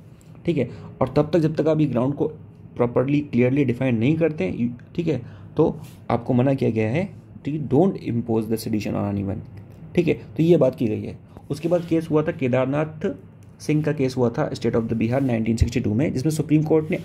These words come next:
अपहेल्ड की थी validity of section one twenty-four A कि ठीक है, the section one twenty-four A, that is the, uh, sedition, it is the valid, but the thing is that validity comes with some sort of, uh,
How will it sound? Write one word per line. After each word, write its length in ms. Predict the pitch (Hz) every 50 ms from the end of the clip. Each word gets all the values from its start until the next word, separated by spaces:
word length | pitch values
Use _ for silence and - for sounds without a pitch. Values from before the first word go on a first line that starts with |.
| - 131
अपहेल्ड 380 | 131 - - - 190 208 190 -
की 120 | - 131 123
थी 120 | 131 135
validity 400 | 113 113 113 110 110 104 101 117 113 110 147
of 100 | 180 175 - - - - - - -
section 280 | - - - - 127 120
one 80 | 117 107 101
twenty-four 400 | 107 104 104 113 110 - 113 110
A 80 | 101 107 - - - - - -
कि 60 | 127
ठीक 280 | 123 - 180 175 - -
है, 80 | 117 - - - - - - - -
the 80 | - -
section 260 | 120 - - 147 143
one 100 | 139 127 123
twenty-four 320 | 120 117 120 120 117 113
A, 100 | 143 170 170 170
that 120 | - 113 113 113
is 40 | 117 165
the, 80 | 220 370 - - - - - - - - -
uh, 100 | - 110 107 -
sedition, 380 | 123 123 127 120 - 120 110 98 110 -
it 100 | 120 160 170
is 80 | 170 - - - - 127
the 60 | 147 - 117 - 117 107 117
valid, 280 | 117 123 123 113 104 - - - - -
but 120 | 127 135
the 40 | 127 - -
thing 180 | 143 143 151 175
is 120 | 220 233 - - - - - - - - - - - 139 117
that 260 | 135 160 165 - - - 107 107 110
validity 440 | 117 120 131 135 139 156 156 220 208 127 87 - - -
comes 320 | 156 175 196 202 - - 123 127
with 180 | 151 151 - - -
some 160 | - 127 127 123 -
sort 220 | 131 127 127 170 202
of, 140 | 233 - - - - - - - - - - - - - - - - - - -
uh, 340 | - 117 113 110 113 113